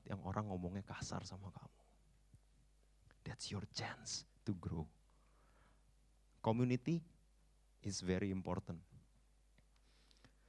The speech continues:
Nah, we, we get hurt and get healed in community, itu sebabnya.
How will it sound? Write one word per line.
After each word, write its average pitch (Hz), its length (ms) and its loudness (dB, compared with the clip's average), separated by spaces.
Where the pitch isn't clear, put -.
Nah, 143 160 12
we, 139 320 12
we 131 160 12
get 131 240 10
hurt 175 160 12
and 117 160 4
get 104 160 8
healed 120 240 4
in 104 80 2
community, 92 480 2
itu - 240 2
sebabnya. 87 480 -4